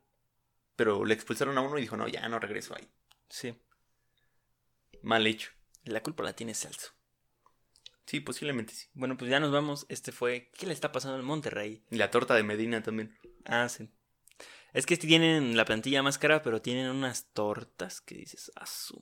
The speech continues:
Speaker 2: madre, ¿cómo vales tanto?".
Speaker 1: Ujú, sí.
Speaker 2: Entonces el punto, pues ya nos vamos. Gracias por escucharnos. Tal vez dejamos más dudas que respuestas. <laughs>
Speaker 1: Sí, muchas dudas.
Speaker 2: Pero es que así es esta liga, muy
Speaker 1: Ya me,
Speaker 2: ilógica.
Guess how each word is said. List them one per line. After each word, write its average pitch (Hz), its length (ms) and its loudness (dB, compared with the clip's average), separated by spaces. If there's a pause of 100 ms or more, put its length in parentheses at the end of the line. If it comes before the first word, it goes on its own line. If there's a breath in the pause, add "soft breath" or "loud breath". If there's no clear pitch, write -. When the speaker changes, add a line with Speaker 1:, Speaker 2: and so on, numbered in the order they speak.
Speaker 2:
madre, - 300 -20
¿cómo 123 220 -10
vales 123 260 -8
tanto?". 104 420 -10
Speaker 1:
Ujú, - 80 -16 (140)
sí. - 220 -10 (1040)
Speaker 2:
Entonces 143 280 0
el 131 120 4
punto, 151 320 2
pues 113 140 -2
ya 117 140 8
nos 131 180 2
vamos. 135 500 4 (140)
Gracias 110 340 6
por 117 140 2
escucharnos. 104 680 -2 (360 soft breath)
Tal 113 160 6
vez 139 120 6
dejamos 131 380 4
más 135 220 6
dudas 135 340 6
que 151 140 8
respuestas. 120 720 2 (120)
<laughs> - 960 -6
Speaker 1:
Sí, 117 360 0 (460 loud breath)
muchas 143 300 2
dudas. 113 300 -2 (340)
Speaker 2:
Pero 113 220 10
es 123 180 8
que 120 500 6
así 110 280 4
es 139 60 2
esta 151 220 4
liga, 143 300 4 (240)
muy 143 220 4
Speaker 1:
Ya 170 40 8
me, 147 80 10
Speaker 2:
ilógica. 135 560 4